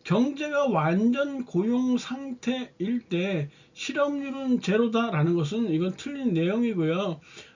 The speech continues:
어, 경제가 완전 고용 상태라는 얘기는 뭐냐면 일자리를 찾는 사람과 비어있는, 즉 열려있는 일자리 수-, 어, 숫자가 비슷해진 상태를 완전 고용 상태라고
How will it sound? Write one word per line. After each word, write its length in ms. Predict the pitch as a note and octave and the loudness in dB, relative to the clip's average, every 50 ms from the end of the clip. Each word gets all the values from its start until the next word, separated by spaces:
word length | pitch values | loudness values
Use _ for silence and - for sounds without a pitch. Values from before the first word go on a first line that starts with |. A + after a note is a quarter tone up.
| _ _ | _ _
어, 160 | D#3+ E3+ E3+ | -2 -2 0
경제가 380 | - F3 G#3 A#3+ B3 C#4 C#4 | 2 2 4 4 2 4 2
완전 560 | C4+ F3+ C#3+ C#3 E3+ A3 A#3+ D4 D4+ D#4 C4 - | 0 0 2 4 4 4 4 4 2 0 -2 0
고용 360 | - F#3+ A3 A#3+ C4 C4+ B3+ | 0 0 0 0 -2 -2 -4
상태라는 800 | - B3+ C4+ C#4+ C#4 - C4+ C4 B3 A#3 A3 A3+ A#3+ B3 A#3 | -6 -6 -8 -10 -10 -8 -4 -2 -2 0 0 0 2 2 2
얘기는 360 | F3 E3 D#3+ F3 F#3 G#3+ A3 F#3+ | 2 0 0 0 -2 -2 -2 -2
뭐냐면 600 | D#3 D3+ D3+ D#3 D#3 D#3+ G3+ B3 C4+ B3 G3+ F#3+ - - - - - _ _ | 0 0 0 0 0 0 0 0 -2 -2 -4 -6 -10 -16 -20 -20 -20 _ _
일자리를 960 | - F#3 A#3 C#4+ E4 F4 F4 - _ - D#4 D#4 D4+ D4+ D4+ C#4 D4 D#4 B3+ | -2 0 2 2 2 2 0 -2 _ -2 0 0 0 -2 -4 -6 -6 -6 -6
찾는 520 | - - - D4 D#4 D4+ D4 D4 C#4+ C#4+ B3+ | -6 -6 -2 -2 -2 0 -2 -2 -4 -4 -6
사람과 840 | - - F3+ G3+ A3+ A3+ A3+ G#3+ F3+ D3+ C#3 D3 D#3+ F#3+ A3 B3 - _ _ _ _ _ _ _ _ | -4 -4 -4 -2 0 0 0 0 0 0 0 0 -2 -2 -4 -8 -12 _ _ _ _ _ _ _ _
비어있는, 800 | - G#3 A#3 B3 C4 C#4+ D4 C#4+ C4 B3+ B3 A#3 G3+ D#3+ B2 A#2+ C3+ D3+ - | 0 4 4 4 4 4 0 0 2 2 4 4 2 0 -4 -6 -10 -16 -14
즉 240 | - - D4+ B3 - _ D#3+ | -10 -10 -10 -10 -8 _ -2
열려있는 1200 | E3 F3 F#3+ A3 A#3+ C4+ D4+ D#4 D#4 D4 C#4 - _ - A#3 B3 C4+ B3 G3+ G3+ A#3+ B3 B3 - _ _ | 0 2 2 2 0 0 -2 -4 -4 -6 -8 -10 _ 0 0 0 2 0 -2 0 0 -2 -2 -4 _ _
일자리 640 | - G#3 B3 C#4+ - - - C4 C4+ C4 C4+ C4 B3 | -4 -4 -4 -4 -4 -8 -6 -4 -4 -4 -4 -6 -6
수-, 580 | - - - _ _ - - - - - G3 | -8 -8 -14 _ _ -20 -20 -20 -12 -4 -2
어, 120 | D#3+ D#3 D3+ | 0 0 0
숫자가 600 | D3 - B3 B3 - B3+ G#3+ F#3 F#3+ A3 B3+ - | 0 -2 -4 -4 -2 -4 -2 -2 -2 -4 -4 -6
비슷해진 720 | _ - A#3 C#4+ D4+ - - - _ - C#4+ A#3 B3+ B3+ | _ -2 -2 -2 -2 -6 -12 -14 _ -10 -8 -6 -4 -4
상태를 760 | A#3 - A#3+ B3+ B3+ A#3 - G#3+ G#3+ A3+ C4+ C#4 F#3+ C#3+ - - - - - _ _ | -4 -4 -2 -4 -4 -2 -2 -2 -2 -2 -4 -4 -6 -6 -8 -12 -20 -20 -20 _ _
완전 520 | E3 D#3 F#3+ G#3 G#3+ G#3+ A3 A3 A3 F#3+ | 0 0 2 0 0 -2 -2 -2 -2 -2
고용 360 | - F#3 F#3+ G3+ G3+ G3 G3+ | -2 -4 -2 -2 -4 -6 -6
상태라고 920 | F#3+ - A#3+ B3+ B3+ B3 - A3 G#3+ G#3+ G3+ F#3+ F#3 F#3 G3 G#3 G#3 G3+ | -6 -8 -6 -6 -6 -6 -6 -8 -4 -4 -2 -4 -4 -4 -6 -6 -8 -8